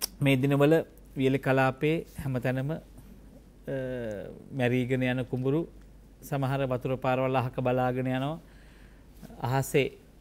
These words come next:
සමහර පැතිවලට තාම වැහි පොදක්වත් නෑ. මිනිස්සු අහස් දිහා එනකන් උඩ බලාගෙන ඉන්නවා. දැන් මේ සමහර වන සතුන්, අ, අලි ඇතුන්, නැත්නම් සමහර ව-, බොහෝ සතුන්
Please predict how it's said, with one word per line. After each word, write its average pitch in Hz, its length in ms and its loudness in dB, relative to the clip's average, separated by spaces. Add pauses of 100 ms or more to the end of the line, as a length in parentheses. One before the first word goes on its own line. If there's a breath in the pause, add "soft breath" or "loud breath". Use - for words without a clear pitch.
(460)
සමහර 147 460 0
පැතිවලට 151 440 0
තාම 131 220 0
වැහි 131 280 0
පොදක්වත් 123 580 -4
නෑ. 143 220 -8 (640 loud breath)
මිනිස්සු 131 560 -2 (440)
අහස් 127 360 -2
දිහා 127 220 2
එනකන් 123 380 -4
උඩ 117 140 -2
බලාගෙන 120 440 0
ඉන්නවා. 139 400 -4 (500 loud breath)
දැන් 165 180 2
මේ 214 280 2 (120)
සමහර 143 540 0
වන 131 220 2
සතුන්, 156 460 -2 (460)
අ, 131 100 -8 (600)
අලි 135 300 2
ඇතුන්, 151 400 2 (500)
නැත්නම් 135 440 -4 (320)
සමහර 139 420 -2
ව-, 139 220 -2
බොහෝ 147 320 0
සතුන් 156 440 -4